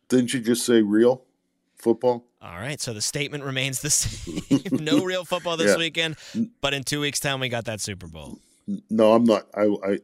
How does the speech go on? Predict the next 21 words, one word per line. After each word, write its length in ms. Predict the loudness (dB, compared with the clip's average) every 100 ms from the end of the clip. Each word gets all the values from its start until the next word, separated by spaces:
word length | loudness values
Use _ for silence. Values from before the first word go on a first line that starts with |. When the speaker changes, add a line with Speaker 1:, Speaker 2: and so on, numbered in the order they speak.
| 0
Speaker 1:
I, 380 | 0 0 -2 -2
I 40 |
never 280 | 2 2 2
watched 440 | 4 4 4 -2 -12
the 60 |
Pro 300 | -4 0 2
Bowl 380 | 2 0 0 -2 _
anyway. 500 | -4 0 2 2 2 -2 -10 -12
Speaker 2:
<laughs> 380 | -10 -14 -16 -8
Speaker 1:
Um, 460 | -4 -2 -4 -8 -14 _ _ _ _
Speaker 2:
Good 160 | -14
decision. 300 | -10 -8 -4
Speaker 1:
even 180 | 0 2
when 160 | 0 0
they, 300 | 0 -2 -4 _ _ _ _ _
yeah, 340 | -6 -2 0 0
I 20 |
mean, 240 | 0 0 0
it's 200 | -2 -4
just, 380 | -2 -2 -2 -6
it, 140 | -6